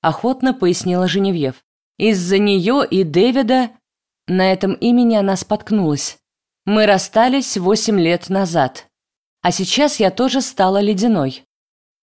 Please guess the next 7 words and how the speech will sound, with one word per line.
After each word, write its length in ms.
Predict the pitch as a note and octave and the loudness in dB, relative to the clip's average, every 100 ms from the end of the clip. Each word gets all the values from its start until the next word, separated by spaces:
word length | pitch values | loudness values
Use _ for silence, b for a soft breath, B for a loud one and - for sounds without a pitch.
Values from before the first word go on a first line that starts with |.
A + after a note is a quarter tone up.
| - | -4
"И?" 360 | C#3 C3 F3 - _ _ _ _ _ _ _ _ | 0 0 -2 -8 _ _ _ _ _ _ _ _
Бывшая 480 | F3 F3+ G#3 - G3+ | -2 -2 0 0 0
закатила 560 | F3 F3+ F#3+ F#3 F3+ E3+ | 0 0 0 0 0 0
глаза, 440 | E3 E3+ D3+ G#3+ | 2 0 2 0
поражаясь 520 | A3+ E3 D#3+ F3+ F3+ | 2 0 2 0 0
моей 280 | F3 D#3+ F3+ | 0 0 2
несообразительности. 1160 | F3 E3 F#3 E3+ F#3 E3+ D3 C#3 C#3 - C#3 | 0 0 0 2 2 0 -2 -2 -4 -4 -6